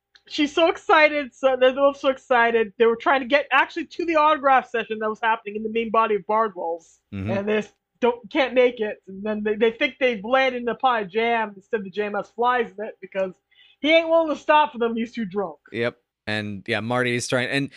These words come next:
Speaker 2: I love how Marty, as a realized character, is trying to be nice to them and like,
Speaker 1: Yes.
Speaker 2: uh, you know, sort of like, "I'm sorry,"
Speaker 1: Yeah.
Speaker 2: and, you know,
Speaker 1: Yeah.
Speaker 2: and,
Speaker 1: Yeah,
Speaker 2: and it's, and
Speaker 1: yeah.
Speaker 2: it's like, he even kinda, he, you can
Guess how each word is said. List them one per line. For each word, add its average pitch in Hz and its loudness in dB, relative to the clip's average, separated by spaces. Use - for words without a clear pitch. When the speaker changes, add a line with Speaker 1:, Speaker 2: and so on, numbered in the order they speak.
Speaker 2:
I 135 0
love 175 0
how 214 0
Marty, 165 2
as 135 0
a 135 -2
realized 139 0
character, 139 -2
is 117 -6
trying 139 -2
to 135 -4
be 120 -4
nice 107 -4
to 143 -4
them 135 -2
and 123 -6
like, 117 -2
Speaker 1:
Yes. 185 -4
Speaker 2:
uh, 127 -4
you 123 -4
know, 113 -4
sort 127 -4
of 120 -2
like, 113 -2
"I'm 107 -4
sorry," 135 0
Speaker 1:
Yeah. 113 0
Speaker 2:
and, 110 -6
you 110 -6
know, 110 -2
Speaker 1:
Yeah. 101 0
Speaker 2:
and, 95 -12
Speaker 1:
Yeah, 196 -2
Speaker 2:
and 117 -2
it's, - -14
and 127 -4
Speaker 1:
yeah. 127 -4
Speaker 2:
it's 120 -8
like, 127 -2
he 143 0
even 180 0
kinda, 160 -4
he, 147 -4
you 160 -4
can 156 -2